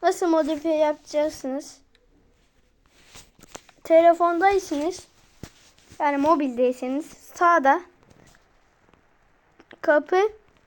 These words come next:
kapı, kapı çık işareti var. Ben de bilmiyorum nasıl söyleyeceğimi. Ve şuradan sol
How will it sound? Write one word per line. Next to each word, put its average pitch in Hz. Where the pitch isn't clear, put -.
kapı, 392
kapı 277
çık -
işareti 285
var. 254
Ben 294
de 254
bilmiyorum 247
nasıl 247
söyleyeceğimi. 262
Ve 349
şuradan 370
sol 392